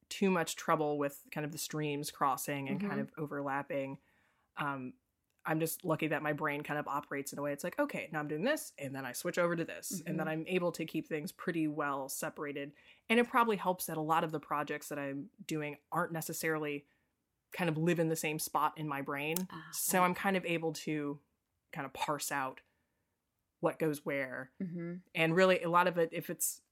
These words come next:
Speaker 1: a case of needing to learn lines,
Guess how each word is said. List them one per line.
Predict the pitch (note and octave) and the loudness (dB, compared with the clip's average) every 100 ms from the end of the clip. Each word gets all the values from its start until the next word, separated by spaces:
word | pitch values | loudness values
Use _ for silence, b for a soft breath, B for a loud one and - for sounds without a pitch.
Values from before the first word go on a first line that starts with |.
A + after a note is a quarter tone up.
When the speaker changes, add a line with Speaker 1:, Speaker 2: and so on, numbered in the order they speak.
| - | -8
Speaker 1:
a | |
case | D#3+ E3+ D#3+ E3 | 0 0 2 2
of | D3+ D3 - _ _ _ _ _ - | 0 -2 -6 _ _ _ _ _ -2
needing | D#3+ F3 D#3+ D3+ | 2 4 2 2
to | D#3+ D3+ | 0 0
learn | C#3 D3 D3 | 0 0 0
lines, | D#3 C#3 C#3 C#3 C#3 C#3 - - | 2 2 2 0 -4 -6 -8 -10